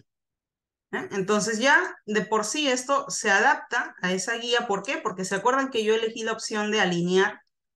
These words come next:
¿no? Alinear con guía. Entonces todos mis elementos que yo trabaje se van a alinear, se van a adaptar de manera más rápida a las guías. ¿Sí? Entonces con esto ya, eh, tengo la precisión, ¿no? De la rotación de los elementos.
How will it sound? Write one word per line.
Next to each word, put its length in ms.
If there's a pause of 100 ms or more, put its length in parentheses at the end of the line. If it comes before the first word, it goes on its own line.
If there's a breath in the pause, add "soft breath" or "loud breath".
(140)
¿no? 160
Alinear 680
con 240
guía. 380
Entonces 480
todos 240
mis 160
elementos 540
que 100
yo 140
trabaje 400
se 140
van 160
a 40
alinear, 360
se 120
van 160
a 120
adaptar 280
de 80
manera 340
más 220
rápida 640
a 140
las 200
guías. 440 (600)
¿Sí? 200
Entonces 640
con 220
esto 260 (240)
ya, 360
eh, 560 (360)
tengo 240
la 180
precisión, 720 (120)
¿no? 160
De 100
la 120
rotación 680
de 480
los 240
elementos. 640